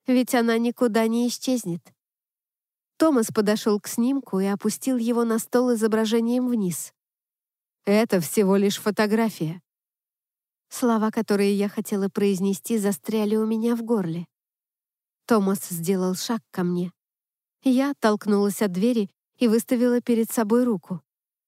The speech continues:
«Нам нужно выполнить задание. Давай сосредоточимся на этом».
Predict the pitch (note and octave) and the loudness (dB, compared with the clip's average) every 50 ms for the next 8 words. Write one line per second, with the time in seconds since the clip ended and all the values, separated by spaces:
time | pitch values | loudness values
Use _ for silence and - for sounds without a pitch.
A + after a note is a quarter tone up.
0 | _ _ _ _ _ _ _ - B3 A#3+ B3 A#3+ A#3 A#3+ A#3 B3 B3+ A#3 A3+ A#3+ | _ _ _ _ _ _ _ -2 0 2 2 2 2 2 2 2 2 2 2 2
1 | A#3+ A3 B3+ C4 - D4 C#4+ C4+ C4 C#4 B3+ A3+ A3+ C4+ C4 G#3 F#3+ F#3 F3+ F3 | 2 2 2 2 2 2 2 2 2 2 0 2 2 0 2 2 0 0 0 0
2 | F3+ F#3 F#3+ F3+ - _ _ _ _ _ _ _ _ _ _ _ - - A#3+ B3 | 0 -2 -4 -6 -10 _ _ _ _ _ _ _ _ _ _ _ -4 0 2 2
3 | B3 B3 F4 F#4+ - - B3 - - G#3+ G#3 F3+ A3 - - G#3 F#3 - G3+ F#3 | 4 4 2 0 0 -2 -2 0 0 0 2 2 0 0 2 0 0 0 -2 -4
4 | E3+ - - F#3+ F#3 F#3+ F#3+ F#3+ G3 - - G3 G#3 | -4 -4 -4 -4 -2 -2 -4 -4 -6 -8 -10 -12 -12